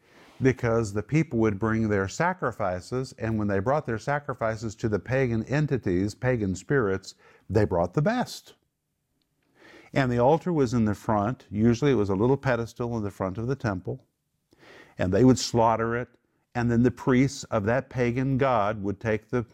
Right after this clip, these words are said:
meat that is slaughtered. They wouldn't throw it away. They'd take it into the temple, clean it up, and every temple had its own meat market. And so if you wanted to buy the best meat in town,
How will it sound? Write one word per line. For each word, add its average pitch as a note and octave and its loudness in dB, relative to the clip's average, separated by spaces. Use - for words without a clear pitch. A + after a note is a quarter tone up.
meat B2 4
that B2+ 2
is C#3+ 0
slaughtered. B2+ 0
They A#2+ 0
wouldn't C#3+ -2
throw C#3+ 0
it A#2 0
away. A#2+ 0
They'd A#2 0
take B2 -6
it A#2+ -2
into B2 2
the F#2+ -2
temple, B2+ -2
clean B2 0
it D#3+ 2
up, A#2 -2
and A#2+ 0
every B2 0
temple B2 -2
had F#2+ -2
its G#2+ -6
own F2+ -2
meat D3 -2
market. D#2+ -6
And A#2 0
so A#2+ 2
if G#2 -2
you C3+ 2
wanted D#3+ 2
to A2 -2
buy G#2+ 0
the F2 -10
best C#3+ -6
meat G#2+ 0
in F#2 -2
town, C3+ -2